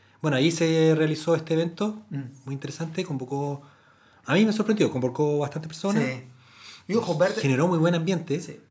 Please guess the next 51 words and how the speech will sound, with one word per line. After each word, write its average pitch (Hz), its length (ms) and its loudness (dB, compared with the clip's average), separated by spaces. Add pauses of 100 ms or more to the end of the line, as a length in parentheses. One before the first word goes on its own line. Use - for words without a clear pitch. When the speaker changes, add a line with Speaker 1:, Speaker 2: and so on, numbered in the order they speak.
(220)
Speaker 2:
Y 151 80 -10
Bert 175 240 0
ahora 180 180 0
ya 175 240 -4
ac-, 156 100 -10
acaba 175 220 -4
de 214 60 -4
sacar 214 240 -4
otro, 208 720 -2
otro 208 200 -8
jueguito, 220 540 -2
Speaker 1:
Sí. - 140 -6
Speaker 2:
pero 190 100 0
muy 226 140 2
simple, 208 320 -2
onda, 180 160 -4
este 180 200 -6
viernes 240 460 -2
se 185 80 -6
van 190 140 -4
a 185 60 -2
juntar 190 380 -4
las 202 120 -4
personas 190 280 -10
que 180 120 -10
quieran 254 440 -4 (320)
en 156 340 -4
la 156 120 -2
entrada 175 320 -2
por 160 140 -4
Pedro 165 240 2
Valdivia, 196 400 0
en 220 60 -2
el 185 100 -6
Parque 180 240 -6
Met, 262 180 -6 (220)
Speaker 1:
Ajá. 165 340 -4
Speaker 2:
y 165 220 -6
tienen 180 200 -6
que 175 220 -4
llegar 170 200 -2
a 175 40 -2
la, 165 380 -2
si - 120 -10
mal 190 200 -4
no 254 80 -4
entiendo, 240 420 -4
a 240 60 -2
la 214 140 0
Virgen, 269 440 -4 (240)
eh, 185 460 -10